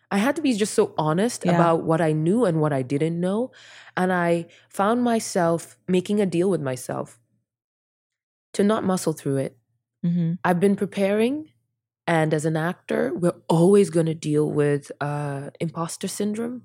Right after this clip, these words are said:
Speaker 2: Mm-hmm.
Speaker 1: It, we're never gonna be enough. And that's part of the beauty of it. So why don't I just go into this process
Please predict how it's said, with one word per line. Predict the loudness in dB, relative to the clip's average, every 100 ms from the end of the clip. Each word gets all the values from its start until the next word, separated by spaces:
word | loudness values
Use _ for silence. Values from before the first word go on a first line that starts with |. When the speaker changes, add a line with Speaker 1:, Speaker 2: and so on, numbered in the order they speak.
| _
Speaker 2:
Mm-hmm. | -4 -2 -2 -4 -6 _ -6
Speaker 1:
It, | 0
we're | 2
never | 4 4 2 2
gonna | 2 2
be | 2 2
enough. | 0 -2 -4 -8 _ _ _ -6
And | -2
that's | -2 -6 -12
part | -6 -4 -2
of | -2
the | -4
beauty | -4 -4 -2 -2
of | 0
it. | -4 -6 -14 _ _ _
So | 0 2
why | 4 2
don't | 0 -2
I | -2
just | -4 -8 -2
go | 2 2
into | 2 -2 -6
this | -8 -10
process | -6 -4 -4 -6 -8 -10